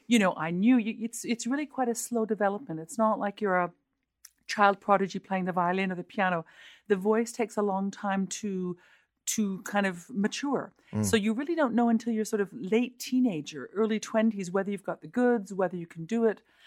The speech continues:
Speaker 1: So it was this sort of slow progression from amateur stuff, um, musicals into sort of operettas, light, you know, lighter stuff, classical stuff. I got a teacher that did the classical route. So it's kind of fate. I didn't, you know, like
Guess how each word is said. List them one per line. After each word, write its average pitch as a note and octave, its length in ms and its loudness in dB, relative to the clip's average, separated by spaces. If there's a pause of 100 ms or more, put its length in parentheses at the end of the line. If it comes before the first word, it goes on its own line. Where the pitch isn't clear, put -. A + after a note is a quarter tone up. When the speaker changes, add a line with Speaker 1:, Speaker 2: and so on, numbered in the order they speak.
(140)
Speaker 1:
So - 200 0
it A3 40 0
was B3 140 -2
this C4+ 160 -4
sort C#4 100 0
of B3+ 100 0
slow A#3+ 300 0
progression G3+ 600 -4
from F#3 360 0 (320)
amateur G#3+ 460 0
stuff, - 640 -2 (360)
um, F3+ 720 -2
musicals G#3 720 -2
into G3 680 -6
sort G3 200 -4
of E3+ 160 -4
operettas, F#3+ 640 -2
light, F#3+ 300 0
you G3+ 100 -2
know, F#3+ 120 -2
lighter F#3+ 300 0
stuff, - 280 -6
classical G3+ 540 -4
stuff. F#3 300 -2
I F3 80 -10
got D#3+ 160 -12
a - 120 -16
teacher A3 480 -4 (340)
that F#3+ 140 -2
did G#3 100 -4
the F#3 80 -6
classical G3 540 -4
route. G3+ 260 0
So A3+ 220 2 (320)
it's B3 180 -2
kind C#4 260 0
of D4 80 -2
fate. C#4+ 440 0
I G3 100 2
didn't, A#3 340 0
you G#3 120 0
know, G3 180 2 (440)
like G3+ 300 0